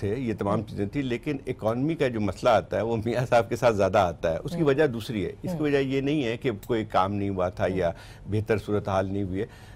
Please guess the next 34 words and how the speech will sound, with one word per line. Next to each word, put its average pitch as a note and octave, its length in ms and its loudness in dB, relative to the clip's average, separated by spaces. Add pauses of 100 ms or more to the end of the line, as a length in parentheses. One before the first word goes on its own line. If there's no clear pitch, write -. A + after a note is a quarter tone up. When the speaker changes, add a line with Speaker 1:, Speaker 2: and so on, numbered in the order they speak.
Speaker 1:
लेकिन D3+ 220 0
उसमें F#3 220 -2
सूरत D3 280 -4
हाल D3+ 160 2
ये D#3+ 160 0
थी E3 200 -6
कि D#3+ 120 -4
बाज़ A#2 360 4
चीज़ें C#3 340 0
ऐसी C#3 640 0
एक्स्ट्रावेगेंट A2 720 2
हो G#2 80 2
जाती F2+ 360 -2
हैं F#2+ 100 -2
Speaker 2:
हम्म। F#3+ 100 -2
Speaker 1:
जिसकी - 220 -4
वजह A2 200 2
से B2 180 -4
जो G#2+ 140 -4
है G#2+ 100 0
आपकी G#2 420 2
मैक्रो G#2 480 -2
इकोनॉमिक, F#2+ 520 -4
जिसमें F#2+ 480 -2 (140)
फॉरेन F#2 200 0
एक्सचेंज F#2 300 -4
रिजर्व F2+ 300 0
आता D#2+ 240 -2
है, F2+ 60 4
आपका F2+ 220 -4
ट्रेड F2 280 -6
डेफिसिट F#2 460 -6
आता - 220 -4
है, - 60 -8